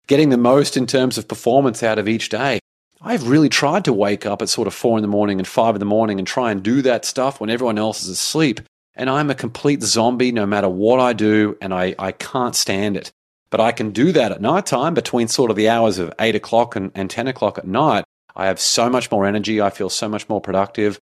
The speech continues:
If I already wake up feeling a little bit sluggish until my morning routine properly starts, that works really well for me. But almost every time I open TikTok or Instagram,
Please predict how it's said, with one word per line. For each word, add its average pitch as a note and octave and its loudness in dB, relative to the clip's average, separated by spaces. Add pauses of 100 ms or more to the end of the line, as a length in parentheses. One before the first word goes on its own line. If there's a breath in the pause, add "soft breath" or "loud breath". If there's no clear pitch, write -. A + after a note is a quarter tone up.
(140)
If - -2
I A#2 4
already G#2 4
wake G#2 2
up A2 0
feeling G#2 0
a - 2
little G#2+ 4
bit F2+ -2
sluggish B2 0
until G#2 -2
my F#2+ 0
morning G#2 0
routine G2+ -4
properly G#2 -2
starts, C3+ -2 (380)
that C3+ -4
works B2 -2
really A#2 2
well G2+ 2
for - -6
me. F#2+ -4
But - -12
almost C#3+ 0
every C3+ 4
time A#2 2
I G#2 4
open G#2 2
TikTok A2 -2
or F#2+ 0
Instagram, G2 -2